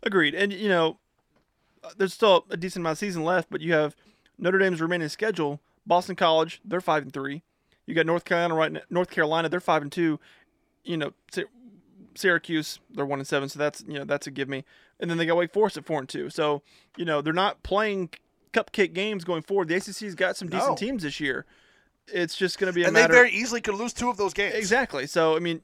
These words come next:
Speaker 1: yes, you, uh, piggybacking on your point, it is very easy to get up for the
Speaker 2: Mm-hmm.
Speaker 1: big game,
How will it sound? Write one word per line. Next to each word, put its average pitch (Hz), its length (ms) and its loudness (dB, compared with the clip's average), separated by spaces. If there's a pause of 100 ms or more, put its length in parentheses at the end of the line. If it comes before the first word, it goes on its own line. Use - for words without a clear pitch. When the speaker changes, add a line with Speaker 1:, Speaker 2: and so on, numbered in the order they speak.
Speaker 1:
yes, 175 320 2
you, 151 100 -10
uh, 180 200 4 (420)
piggybacking 190 540 2
on 170 80 -4
your 160 100 -4
point, 147 360 -6
it 156 100 -8
is 143 80 -8
very 160 240 2
easy 165 280 -8
to 151 100 -6
get 147 160 0
up 147 180 2
for - 120 -14
the 143 80 -4
Speaker 2:
Mm-hmm. 131 60 -10
Speaker 1:
big 143 160 -4
game, 139 320 -8